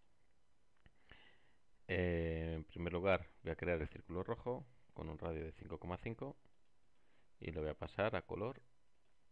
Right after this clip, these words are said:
rojo. Luego vamos a realizar el círculo azul, que tiene un radio de siete coma siete, botón izquierdo, al comando círculo, nos ponemos en la lámina, eso sí, y desde el centro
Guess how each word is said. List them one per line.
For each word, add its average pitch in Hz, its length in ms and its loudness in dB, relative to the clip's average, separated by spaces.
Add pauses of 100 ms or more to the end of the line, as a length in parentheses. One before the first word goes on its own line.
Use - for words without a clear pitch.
(760)
rojo. - 440 -6 (1120)
Luego 90 300 2
vamos 85 300 0
a 90 60 0
realizar 87 480 2 (600)
el 87 160 2
círculo - 360 -4
azul, 120 300 -4
que 85 100 -2
tiene 85 300 -2
un 80 100 -6
radio 85 300 0
de 82 100 -4
siete - 240 -8
coma 85 180 -4
siete, 127 440 -2 (240)
botón - 280 -8
izquierdo, 135 600 -4 (720)
al 76 200 -2
comando 80 420 -4
círculo, 120 520 -4 (460)
nos - 100 -20
ponemos 80 300 -8
en 80 80 -6
la 80 60 -2
lámina, 107 340 -2
eso - 240 -12
sí, 110 120 -4 (1700)
y 85 120 2
desde 82 220 2
el 82 60 4
centro 113 460 -2